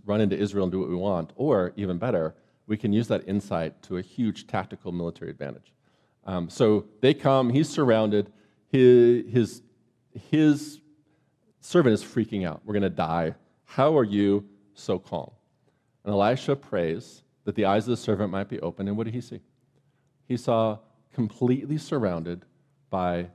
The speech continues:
a chariots of fire, angelic armies around him. And Elijah essentially saying to his servant, "We're not alone. God's got this.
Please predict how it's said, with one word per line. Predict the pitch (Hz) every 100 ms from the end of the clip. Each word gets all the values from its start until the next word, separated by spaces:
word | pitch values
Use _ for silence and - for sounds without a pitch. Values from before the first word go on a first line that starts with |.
| _
a | 98
chariots | - - 101 101
of | 101
fire, | - 73 52 - _ _ _ _ 101
angelic | 98 98 98 -
armies | 90 87 85
around | 80 78 -
him. | - _ _ _ _ _ -
And | 110
Elijah | 110 117 123 139
essentially | - 113 123 123
saying | - 98 95 107 - _ _
to | - 107 104
his | 107
servant, | - 85 85 - _ _ _ _ _ _ _ _
"We're | 113 117
not | 123 139
alone. | 107 90 95 80 69 _ _ _ _ _ _ _ _ _
God's | 107 104 -
got | 92 90 -
this. | 65 -